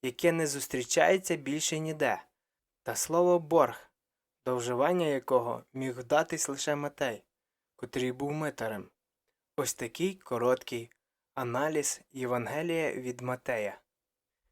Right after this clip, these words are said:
Євангеліст Марко писав саме для євреїв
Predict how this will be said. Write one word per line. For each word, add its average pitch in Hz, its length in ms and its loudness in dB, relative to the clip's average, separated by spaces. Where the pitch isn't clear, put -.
Євангеліст 117 720 -2
Марко 120 480 0
писав 123 400 0
саме 175 380 2
для 123 180 -2
євреїв 117 720 0